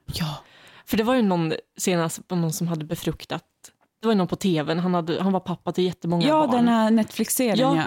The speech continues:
Speaker 1: Ja, som är
Speaker 2: precis.
Speaker 1: helt psycho. Han har ju typ, han tog ju sina egna spermier
Speaker 2: Ja,
Speaker 1: och
Speaker 2: så
Speaker 1: gjorde
Speaker 2: gjorde han.
Speaker 1: I V F, för han var en I V F-läkare.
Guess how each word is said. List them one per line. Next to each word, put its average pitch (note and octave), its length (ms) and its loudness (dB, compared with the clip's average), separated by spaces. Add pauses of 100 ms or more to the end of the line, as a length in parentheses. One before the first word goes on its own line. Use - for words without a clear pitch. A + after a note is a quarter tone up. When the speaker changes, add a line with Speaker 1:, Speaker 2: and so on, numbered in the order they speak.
(100)
Speaker 1:
Ja, G3+ 240 2
som C4+ 100 0
är - 40 2
Speaker 2:
precis. G#3+ 220 2
Speaker 1:
helt G3 120 0
psycho. G#3 440 0
Han F3+ 460 2
har F3 180 2
ju F3 320 0
typ, E3 260 -4 (380)
han G#3 260 2
tog G3 180 0
ju F3+ 80 2
sina F#3 180 2
egna F#3 280 2
spermier F3+ 480 2
Speaker 2:
Ja, E3+ 220 0 (300)
Speaker 1:
och F#3 60 0
Speaker 2:
så F#3 80 0
Speaker 1:
gjorde F#3 200 2
Speaker 2:
gjorde F#3 100 0
han. F3+ 80 2
Speaker 1:
I - 20 0
V F3 140 0
F, - 400 -8
för G3+ 80 0
han G3+ 100 4
var F#3+ 80 4
en F#3+ 60 2
I F#3+ 120 2
V F#3 80 2
F-läkare. F#3 600 -2